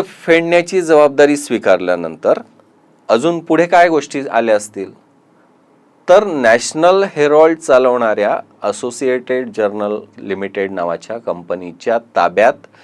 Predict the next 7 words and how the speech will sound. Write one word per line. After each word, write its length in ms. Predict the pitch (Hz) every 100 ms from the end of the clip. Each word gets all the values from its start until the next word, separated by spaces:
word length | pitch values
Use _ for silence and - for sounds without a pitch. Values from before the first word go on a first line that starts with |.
| - _ 101
ज्या 160 | 143 143
वेगवेगळ्या 680 | 117 110 117 127 135 151 147
शहरांमध्ये 720 | 123 104 110 110 98 95 113 - _ -
करोडो 480 | 117 131 156 160
रुपयांची 560 | 156 147 131 123 117 139
मालमत्ता 600 | 117 101 101 98 _ 98
असलेल्या 500 | 90 - 92 92